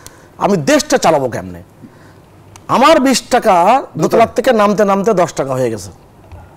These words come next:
Speaker 1: এখন যে অ্যাসিস্ট্যান্ট, সে মনে করেছে ও একটা কৃষক, ও তো গোপালগঞ্জ থেকে আসছে যাচ্ছে, দশ টাকা তো অনেক টাকা।
Speaker 2: হুম।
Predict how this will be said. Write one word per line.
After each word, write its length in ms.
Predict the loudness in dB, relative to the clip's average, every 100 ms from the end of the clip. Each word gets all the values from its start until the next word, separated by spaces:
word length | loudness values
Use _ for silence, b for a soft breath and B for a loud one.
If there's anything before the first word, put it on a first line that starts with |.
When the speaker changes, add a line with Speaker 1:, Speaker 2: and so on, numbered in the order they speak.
| -20 -20 -20 -20 -20 -20 B B B B B B B B -4
Speaker 1:
এখন 240 | 0 2
যে 140 | 4 6
অ্যাসিস্ট্যান্ট, 480 | 6 2 -2 -2 0
সে 100 | 0
মনে 180 | 2 2
করেছে 300 | 0 0 0
ও 220 | 2 0
একটা 140 | 0
কৃষক, 380 | 0 0 2 0 -2 B B B B
ও 120 | 2 2 4
তো 60 | 2 2 -2 0
গোপালগঞ্জ 380 | 2 4 4 2
থেকে 220 | 0 0 2
আসছে 300 | 2 0 0
যাচ্ছে, 340 | 0 0 0
দশ 180 | 0 0
টাকা 200 | -2 0
তো 100 | 2
অনেক 180 | 0 0
টাকা। 180 | -6 -12 -16 -14 -12 -12
Speaker 2:
হুম। 260 | -12 -12